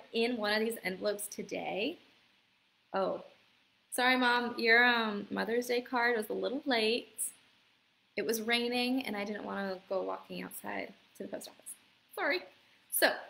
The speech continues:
if you wanna mail it, all you have to do is tape it shut, and then it's perfect. So, again, there's your origami envelope,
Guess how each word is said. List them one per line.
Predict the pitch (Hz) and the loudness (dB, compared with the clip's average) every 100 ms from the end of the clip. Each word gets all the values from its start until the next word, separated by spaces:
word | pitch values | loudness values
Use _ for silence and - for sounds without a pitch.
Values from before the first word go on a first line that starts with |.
| - - _ | -18 -20 _
if | 311 | 6
you | 370 | 8
wanna | 466 480 | 8 6
mail | 403 427 415 220 | 6 6 6 6
it, | 277 - - - | 4 -2 -10 2
all | 330 | 6
you | 440 | 6
have | 466 | 6
to | |
do | 370 | 4
is | 370 359 - | 2 2 -4
tape | - 359 349 | -2 0 -2
it | - | -6
shut, | - 254 240 233 - - _ _ - | 2 4 4 2 -10 -20 _ _ -2
and | 226 226 | 0 2
then | 226 226 214 | 2 2 0
it's | 208 208 - - | -4 -6 -12 -6
perfect. | 202 - - - - - - _ | -4 -4 -6 -12 -14 -20 -20 _
So, | - - 202 196 190 - - - | -4 2 4 4 -4 -14 -20 -2
again, | 262 226 - - - _ | 2 4 2 -6 -16 _
there's | - 202 233 | 2 4 4
your | 262 | 2
origami | - 220 240 262 302 370 | 4 4 6 4 2 -2
envelope, | 240 247 247 247 254 254 | -2 0 2 4 2 0